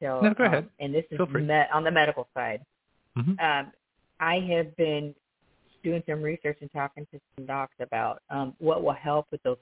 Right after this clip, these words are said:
Speaker 1: fibrous clots.
Speaker 2: Mm-hmm.
Speaker 1: And they say
Speaker 2: Yes.
Speaker 1: that there's two, two over-the-counter drugs that actually help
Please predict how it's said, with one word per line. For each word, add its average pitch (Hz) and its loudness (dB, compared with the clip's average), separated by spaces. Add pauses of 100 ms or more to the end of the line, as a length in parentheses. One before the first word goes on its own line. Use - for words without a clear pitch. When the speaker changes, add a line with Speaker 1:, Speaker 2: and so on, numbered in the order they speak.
(100)
Speaker 1:
fibrous 143 0 (320)
clots. 131 -2 (840)
Speaker 2:
Mm-hmm. 117 6
Speaker 1:
And 143 6
they 151 4
say - -16
Speaker 2:
Yes. 98 6
Speaker 1:
that - -4
there's 139 -6 (140)
two, 180 -4 (400)
two 190 0
over-the-counter 156 0 (100)
drugs 151 -2
that 135 0
actually 139 -6
help 143 -4